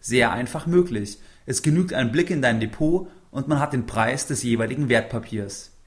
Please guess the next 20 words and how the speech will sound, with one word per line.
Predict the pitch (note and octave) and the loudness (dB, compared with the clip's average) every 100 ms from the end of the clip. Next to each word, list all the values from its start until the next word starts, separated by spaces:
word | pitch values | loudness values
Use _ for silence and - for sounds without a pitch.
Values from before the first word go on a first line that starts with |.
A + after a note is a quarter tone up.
| - | 0
Wertpapiere | D3 G3 G3+ G3+ F#3+ C#3+ | 2 2 0 0 0 2
können | F3+ C#3+ | 0 0
zwar | - B2+ | 2 0
stark | - E3 E3 G3 | 2 2 2 0
schwanken, | - D#3 E3+ - A#2 G#2 - - | -2 -2 -2 -4 -4 -4 -10 -8
aber | - B2 | 0 0
die | B2 | 0
Preisentwicklung | - B2+ E3+ F#3 F3 F3 F3 E3+ | 0 2 2 2 0 -2 -2 -4
ist | C3+ - | -6 2
unmittelbar | G3 G3+ F#3+ F3 E3 | 4 4 2 0 0
sichtbar. | B2 - - A2 G#2+ G#2 - _ _ - | -2 -4 -6 -4 -4 -8 -20 _ _ -2
Anders | C3 E3+ F3 | 0 2 0
verhält | E3+ E3 E3 | 0 0 0
es | E3+ | -2
sich | D#3 | -2
zum | - C3+ | -2 2
Beispiel | C3 C3+ - | 2 2 -2
auf | D3 | -4
dem | - E3 | -4 -8
Kunstmarkt. | - G3 - B2+ A2 G#2 - | -2 0 0 -2 -2 -4 -10